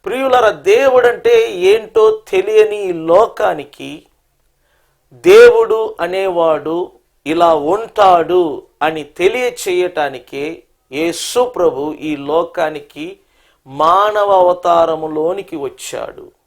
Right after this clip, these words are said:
కాబట్టి యేసు ఈ లోకానికి వచ్చి దేవాతి దేవుడే మానవులకు తండ్రి అయి ఉన్నాడని బయలుపరిచాడు. అందుకనే బైబిల్ ప్రకారంగా మనం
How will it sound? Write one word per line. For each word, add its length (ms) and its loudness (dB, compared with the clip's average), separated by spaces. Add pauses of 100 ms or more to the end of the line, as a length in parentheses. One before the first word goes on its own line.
(580)
కాబట్టి 360 2
యేసు 480 2
ఈ 140 -8
లోకానికి 760 -2
వచ్చి 800 -10 (800)
దేవాతి 720 4
దేవుడే 1000 2 (120)
మానవులకు 920 -2
తండ్రి 640 -6
అయి 180 0
ఉన్నాడని 560 -8
బయలుపరిచాడు. 1120 -8 (1160)
అందుకనే 720 0
బైబిల్ 680 0
ప్రకారంగా 500 0
మనం 260 -8